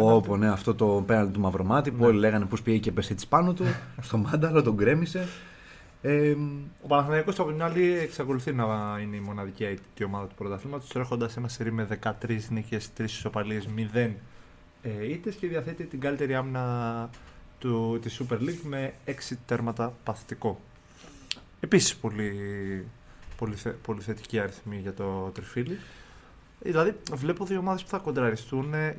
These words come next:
Speaker 1: και είναι εισάξεις σε πολλά στάδια, οπότε θα δούμε ένα απίστευτο παιχνίδι.
Speaker 2: Ε, τα ρεπορτάζ, τουλάχιστον από αυτά που είχα διαβάσει και εγώ, λένε ότι ο Αλμέιδα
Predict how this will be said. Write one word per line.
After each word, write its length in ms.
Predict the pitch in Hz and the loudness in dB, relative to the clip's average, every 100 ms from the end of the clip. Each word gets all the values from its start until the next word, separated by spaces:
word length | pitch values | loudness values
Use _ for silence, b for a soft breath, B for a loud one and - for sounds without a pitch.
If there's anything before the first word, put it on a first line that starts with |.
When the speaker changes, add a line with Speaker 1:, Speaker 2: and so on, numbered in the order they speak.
| - | -4
Speaker 1:
και 500 | 139 123 120 117 117 - | 0 2 2 0 -2 -6
είναι 240 | 131 135 170 165 | -8 -4 -4 -4
εισάξεις 520 | 123 - 156 - 147 | -6 -4 -4 -4 -10
σε 120 | - | -10
πολλά 240 | 123 123 143 | -4 -4 -4
στάδια, 540 | 127 117 117 123 156 - - - - - - - - - - | -2 -2 0 -2 -4 -8 -20 -20 -20 -20 -20 -20 -20 -20 -20
οπότε 240 | - 131 139 | -8 -6 -4
θα 140 | 135 | -4
δούμε 200 | 135 143 | -2 -2
ένα 100 | 151 | -2
απίστευτο 380 | 139 139 156 139 | -2 -4 -8 -6
παιχνίδι. 440 | 127 120 139 104 87 B B B B B B B - - - - - | -4 -4 -4 -4 -6 B B B B B B B -20 -20 -20 -20 -6
Speaker 2:
Ε, 240 | 135 123 120 - | -2 0 0 0
τα 120 | 113 | 0
ρεπορτάζ, 440 | 107 104 101 131 | 2 -2 0 0
τουλάχιστον 360 | 131 123 123 120 | 0 0 0 -2
από 100 | 110 | -4
αυτά 140 | 123 | -4
που 60 | 117 | -4
είχα 120 | 127 | -2
διαβάσει 340 | 120 104 113 - | -2 0 -2 -4
και 80 | 113 | 0
εγώ, 140 | 113 | 2
λένε 220 | 113 117 | 4 2
ότι 180 | 131 127 | 0 -2
ο 120 | 113 | 2
Αλμέιδα 500 | 101 101 113 120 123 | 2 2 2 0 -2